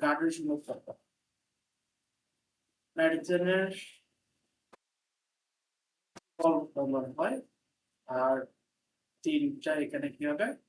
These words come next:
হাইড্রোজেন, হাইড্রোজেন বন্ধন হবে। আচ্ছা, এটা বিক্রিয়ক, এটা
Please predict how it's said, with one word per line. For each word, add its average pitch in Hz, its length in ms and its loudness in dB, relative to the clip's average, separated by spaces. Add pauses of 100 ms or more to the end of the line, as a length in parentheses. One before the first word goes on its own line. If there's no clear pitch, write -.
(600)
হাইড্রোজেন, 214 560 -2
হাইড্রোজেন 147 340 -4 (100)
বন্ধন 127 300 -2 (100)
হবে। - 200 -18 (3750)
আচ্ছা, - 160 -6
এটা 170 180 -2
বিক্রিয়ক, 160 440 0 (320)
এটা 190 120 -2